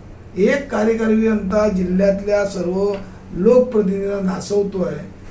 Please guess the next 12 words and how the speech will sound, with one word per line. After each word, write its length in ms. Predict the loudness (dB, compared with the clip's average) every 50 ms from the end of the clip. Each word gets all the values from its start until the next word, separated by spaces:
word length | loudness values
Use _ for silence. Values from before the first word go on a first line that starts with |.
| -14 -6 -4
हे 100 | -2 0
दिसतंय. 540 | 0 0 0 -2 -4 -8 -8 -10 -10 -10 -12 -14 -16 -16 -16 -16 -18 -18 -18 -18 -16 -10
कारण 200 | -6 -4 -2 -2
आज 300 | 0 2 2 2 2 2
त्या 120 | 2 2
ठिकाणी 520 | 2 2 0 0 2 4 4 6 6 6 6
जे 160 | 6 4 4
लावलेले 800 | 4 4 4 4 4 4 6 6 8 8 8 8 6 4 -2 -10 -12 -16 -16 -14 -12 -10 -4
गवारेडा 500 | 0 2 4 4 4 4 4 2 2 2
आणि 340 | 0 0 0 0 -2 0 0
जे 140 | 2 2 2
काही 200 | 4 4 0